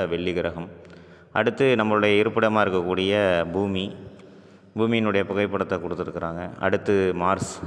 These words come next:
ரெட் பிளானட் அப்படின்னு சொல்லப்படுற மார்ஸ். இது எல்லாமே வந்து ராக்கி பிளானட்ஸ். அதுக்கு அடுத்தபடியா வர்றது பார்த்தீங்கன்னா கேஸ் பிளானட்ஸ், ஜூபிட்டர், ஜோவியன் பிளானட்னு கூட சொல்லலாம், சைஸ்லேயே ரொம்ப பெருசு. அடுத்து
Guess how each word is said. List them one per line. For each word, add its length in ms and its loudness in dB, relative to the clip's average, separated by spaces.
ரெட் 220 4
பிளானட் 380 2
அப்படின்னு 340 -4
சொல்லப்படுற 560 0
மார்ஸ். 340 0
இது 140 6
எல்லாமே 280 4
வந்து 240 2
ராக்கி 300 2
பிளானட்ஸ். 440 2
அதுக்கு 220 2
அடுத்தபடியா 500 4
வர்றது 300 -2
பார்த்தீங்கன்னா 420 -2
கேஸ் 240 2
பிளானட்ஸ், 340 -2
ஜூபிட்டர், 420 0
ஜோவியன் 420 4
பிளானட்னு 400 0
கூட 180 0
சொல்லலாம், 380 -2
சைஸ்லேயே 460 2
ரொம்ப 140 2
பெருசு. 340 0
அடுத்து 260 2